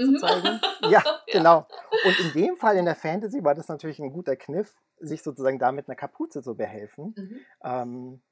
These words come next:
Speaker 1: alternativ könnte ich das mit Haaren oder einem Hut auch machen, aber das ist insofern, <laughs> da hat man dann gleich auch noch <laughs> die, die Person ein bisschen, ähm, verschleiert. Und das überlässt natürlich auch mehr der Fantasie.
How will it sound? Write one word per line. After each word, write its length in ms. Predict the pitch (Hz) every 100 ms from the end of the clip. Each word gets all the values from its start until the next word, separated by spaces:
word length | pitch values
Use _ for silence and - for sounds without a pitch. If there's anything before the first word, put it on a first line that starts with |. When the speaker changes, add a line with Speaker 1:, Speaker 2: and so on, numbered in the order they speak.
| _ _ _ -
Speaker 1:
alternativ 600 | 151 160 151 180 175 - _
könnte 200 | - 151
ich 60 | 151
das 100 | 143
mit 280 | 151 - -
Haaren 320 | 147 160 156
oder 220 | 147 147
einem 240 | 143 143
Hut 160 | 180 196
auch 240 | - 180
machen, 340 | 139 135 - 170
aber 200 | 131 131
das 180 | 143 -
ist 140 | -
insofern, 500 | 147 139 139 143 143 - _ _
<laughs> 280 | - 392 -
da 100 | 320
hat 120 | -
man 100 | 143
dann 100 | 131
gleich 280 | 127 131 -
auch 140 | 147
noch 180 | 143 139
<laughs> 960 | - - 233 - - 247 - - - - _ - _ - 277 196 370 _ _ _ _
die, 340 | 175 123 117 117
die 200 | 123 117
Person 340 | 143 131 131
ein 120 | 131
bisschen, 460 | 135 131 127 117 113
ähm, 500 | 117 110 107 113 123 _
verschleiert. 640 | - 127 131 120 127 107
Und 80 | 131
das 120 | 135
überlässt 320 | 160 127 - -
natürlich 240 | 139 139
auch 60 | 135
mehr 160 | 127
der 100 | 113
Fantasie. 520 | 110 113 101 101 101